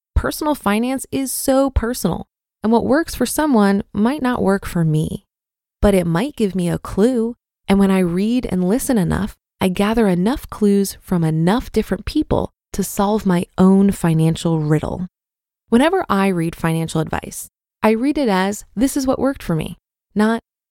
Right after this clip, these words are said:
"This is what worked for me, so it will definitely work for you too." I think it's important that we expose ourselves to many different perspectives about money. It's one of the things I love about hosting this podcast. I'm getting exposed to so many different viewpoints on money,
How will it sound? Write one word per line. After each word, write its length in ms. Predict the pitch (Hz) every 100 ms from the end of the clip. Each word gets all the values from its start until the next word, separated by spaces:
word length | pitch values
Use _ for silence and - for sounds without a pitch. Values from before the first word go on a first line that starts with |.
| -
"This 220 | 277 311
is 100 | 294
what 160 | 294
worked 220 | 269 302 -
for 120 | 220
me, 220 | 208 202
so 220 | - 185
it 100 | 175
will 160 | 151 151 -
definitely 560 | 247 262 196 170 156
work 240 | 151 160 156
for 140 | -
you 160 | 156 151
too." 240 | - - - - _ _ _ _ _ -
I 80 | 220
think 180 | 330 359
it's 120 | 349
important 540 | 277 - 214 - 247
that 140 | 208 214
we 100 | 220
expose 520 | - - - 220 254
ourselves 440 | 196 - 165 165
to 120 | - 190
many 440 | 190 214 226 262
different 340 | 226 208 208
perspectives 600 | - 180 - 208 - 160 160
about 200 | 170 170
money. 340 | 202 190 - _ _ _ _ _ -
It's 160 | 214
one 120 | 285 285
of 80 |
the 80 | 254
things 260 | 247 277 254
I 80 | 233
love 420 | 214 240 269 -
about 200 | - 220
hosting 360 | - 240 - 262
this 140 | 233
podcast. 640 | - 233 285 - - - - _ _ _ -
I'm 160 | 233 269
getting 240 | 285 285
exposed 500 | 269 - - 233 240
to 120 | 247
so 440 | 233 - 254 247 254
many 260 | 254 254
different 360 | 214 226 226 190
viewpoints 440 | 208 220 214 208
on 120 | 190
money, 320 | 180 202 -